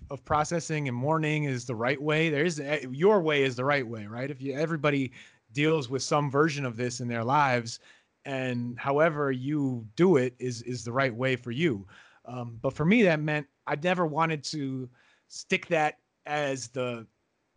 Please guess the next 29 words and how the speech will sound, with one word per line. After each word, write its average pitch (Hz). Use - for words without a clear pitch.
you 156
know, 117
four 180
hundred 156
word 135
lead 127
to 131
a 143
story 151
about 139
I 147
don't, 131
you 151
know, 110
the, 123
the, 110
a 135
basketball 131
game, 107
you 117
know, 123
like, 110
you 135
know, 113
th-, 131
and, 120
and 127
try 147
and 135